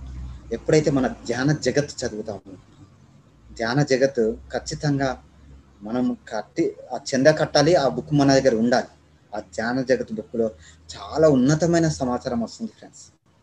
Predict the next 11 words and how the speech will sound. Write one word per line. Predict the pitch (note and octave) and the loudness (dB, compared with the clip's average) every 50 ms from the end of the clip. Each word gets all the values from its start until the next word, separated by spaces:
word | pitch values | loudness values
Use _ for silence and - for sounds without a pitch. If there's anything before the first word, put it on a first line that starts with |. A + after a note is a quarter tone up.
| _ _ _ _ _ _ - | _ _ _ _ _ _ -16
ఖచ్చితంగా. | - - - D#3 - F3+ E3+ C3+ G#2 G2 - _ _ _ _ _ _ _ _ _ _ _ _ _ _ - - | -12 -10 -4 0 0 0 0 0 -2 -4 -8 _ _ _ _ _ _ _ _ _ _ _ _ _ _ -12 -4
కాబట్టి | B2 C3+ C#3 C3+ - G#2+ G2+ F#2+ - _ _ _ _ _ _ _ - | 0 0 0 0 -2 -6 -6 -8 -10 _ _ _ _ _ _ _ -14
ఎప్పుడైతే | A2+ - _ - D3+ C#3+ C#3 C#3 C#3 | -14 -10 _ -2 0 0 0 0 0
మనం | C3 B2+ B2 A#2+ A2+ | -2 -2 -2 -2 -2
ఈ | A2 A2 A2 | -2 -4 -4
పుస్తకాలు, | - - - - - B2 - B2 A#2 A2+ G#2 F#2+ - _ _ _ - | -8 -12 -14 -12 -10 -8 -6 -4 -4 -4 -6 -8 -12 _ _ _ -16
పత్రిజీ | G#2 - _ - - C3+ C3 B2 A#2 B2+ B2 | -16 -16 _ -8 -6 -4 -4 -4 -4 -4 -4
refer | A#2 A#2+ A2 - - A#2+ - - A#2+ | -2 -2 -4 -4 -6 -14 -10 -8 -6
చేసిన | A2+ A2 - A#2 A2 | -6 -6 -6 -8 -8
పుస్తకాలు | - _ _ _ - - - C3 - B2 A#2+ A2 | -10 _ _ _ -20 -18 -16 -14 -10 -10 -10 -10
చదివితే | - - - A2 - A2 A2 G#2+ - A2+ G#2 G2+ F#2+ | -10 -12 -14 -12 -10 -10 -10 -8 -6 -6 -6 -6 -6